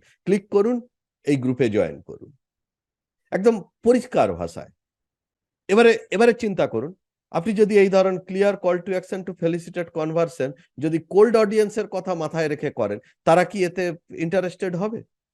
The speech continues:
হবে না। তার মানে আপনাকে কি তিন ধরনেরই কনটেন্ট তৈরি করতে হবে এবং সেটা নিজে বুদ্ধি করে দেখে। আপনি এখন শুরু করছেন, তার মানে কি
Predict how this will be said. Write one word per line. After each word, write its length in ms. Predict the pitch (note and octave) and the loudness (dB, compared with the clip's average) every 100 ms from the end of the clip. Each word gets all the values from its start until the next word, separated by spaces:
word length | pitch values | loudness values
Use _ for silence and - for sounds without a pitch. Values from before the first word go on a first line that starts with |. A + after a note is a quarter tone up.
| _ _ _ _ _ _ _ _ _ _ _ _ _ - | _ _ _ _ _ _ _ _ _ _ _ _ _ -2
হবে 180 | G3+ G3 | 0 0
না। 120 | G#3 _ _ _ _ _ _ _ _ _ _ _ _ _ _ _ - | -2 _ _ _ _ _ _ _ _ _ _ _ _ _ _ _ 0
তার 100 | G#3+ | 4
মানে 120 | A3+ | 4
আপনাকে 340 | F3 D3+ G2+ | 4 2 0
কি 160 | - F2+ _ _ _ | -6 -14 _ _ _
তিন 260 | F#3 A3+ A3+ | -2 0 0
ধরনেরই 540 | E3 F#3 G#3+ A3+ C4 | 2 2 2 0 0
কনটেন্ট 540 | B3 A3 G3+ G3+ F#3 - | -2 -2 -2 -4 -4 -4
তৈরি 280 | C#3+ B2 | -2 -2
করতে 360 | A2+ A2 - G#2 | -2 -8 -6 -4
হবে 300 | G2 C#3+ A3+ - _ _ _ _ | -2 -2 -4 -8 _ _ _ _
এবং 340 | - F#3 F4+ - _ _ | -6 -4 -4 -8 _ _
সেটা 340 | - F3+ A#3+ | -8 -4 -2
নিজে 280 | F#3+ D#3 E3+ | -2 0 0
বুদ্ধি 380 | C3+ C3+ C3 E3+ | 0 -4 -6 -8
করে 260 | E3+ E3+ | -4 -4
দেখে। 500 | C#3+ G2 C3 - E2 - _ _ _ | -4 -2 -2 -2 -18 -20 _ _ _
আপনি 240 | - D3 F#3+ | -8 0 0
এখন 180 | F#3 | 0
শুরু 340 | F#3 - F#3+ G#3 | -6 -4 -2 -2
করছেন, 440 | F#3 F3 F3 F#3 G3 _ _ _ - | -2 -4 -6 -18 -18 _ _ _ 0
তার 160 | F#3 F3+ | 2 2
মানে 140 | B2+ | -2
কি 160 | G2 | -6